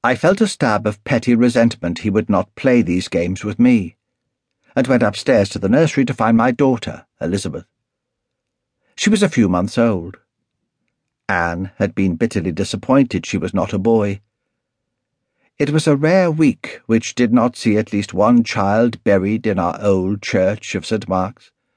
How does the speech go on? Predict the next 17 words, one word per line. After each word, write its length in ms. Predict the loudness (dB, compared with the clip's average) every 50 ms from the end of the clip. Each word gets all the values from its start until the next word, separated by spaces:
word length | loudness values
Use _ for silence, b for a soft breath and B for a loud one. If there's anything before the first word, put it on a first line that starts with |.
| B B B B B B B B B B
and 140 | B 2 2
Anne 320 | 4 4 2 2 4 4 4
wanted 340 | 4 4 2 2 0 -2
as 140 | -2 -2 0
many 260 | 0 2 2 2 2
male 340 | 2 2 4 4 4 4 4
heirs 240 | 4 4 2 0 -2
as 140 | -4 -8 -8
possible 560 | -4 -2 -2 0 0 0 0 2 2 0 0 _ _ _ _ _ _ _ -4
to 120 | -2 0
reinforce 760 | 2 4 4 4 4 2 0 0 0 2 2 2 0 -2 -4
Lord 260 | -4 -2 -4 -4 -6
Stonehouse's 720 | -4 0 2 2 2 2 0 -2 -4 -4 -4 -6 -10 -10
promise 420 | -8 -4 0 0 0 0 -2 -4 -4 -2
I 180 | -2 0 0 -2
should 240 | -4 -6 -8 -8
inherit. 520 | -8 -8 -6 -4 -4 -4 -4 -4 -8 -12